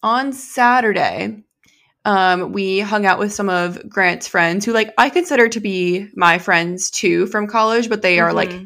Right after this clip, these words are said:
Speaker 1: his, more like his friend group, like, from his fraternity and stuff like that. Um, and so I'm always, like, down to go hang out with them. And it was interesting 'cause we went to, um, this apartment complex that, like, a few of them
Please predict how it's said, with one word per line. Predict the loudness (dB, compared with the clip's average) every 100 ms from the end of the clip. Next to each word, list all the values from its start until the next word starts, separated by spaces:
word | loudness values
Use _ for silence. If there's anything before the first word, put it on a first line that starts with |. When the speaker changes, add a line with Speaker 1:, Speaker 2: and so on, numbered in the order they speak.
| -16
Speaker 1:
his, | 2 4 6
more | 4 4
like | 2
his | 0 -2 0
friend | -2 0
group, | -2 -2
like, | -4
from | -2 -4
his | -4
fraternity | -6 -2 -2 0 0
and | 0
stuff | -2 -4
like | -4 0
that. | 2 0 -4 _ _ _ _ _
Um, | 2 4 4 2 -2
and | -4 -2
so | 0
I'm | 2
always, | 4 4
like, | 2 2
down | 2 2
to | 2
go | 0 2 2 0 -6 _ _ _ _ _ _
hang | 0 2
out | 2
with | 4
them. | 4 4 2
And | 0
it |
was | 0
interesting | -2 -4 -4 -6
'cause | -2 -2 0 -2
we | -2
went | -2 -4 -6
to, | -4 0 2 2 0 -4
um, | -4 -2 -4 -6 -6
this | -6
apartment | -4 -2 -2 -4
complex | -2 -2 0 -2 -2
that, | -2
like, | -2 -4
a | -8
few | -2 -2
of | 0
them | 0 2 0 -2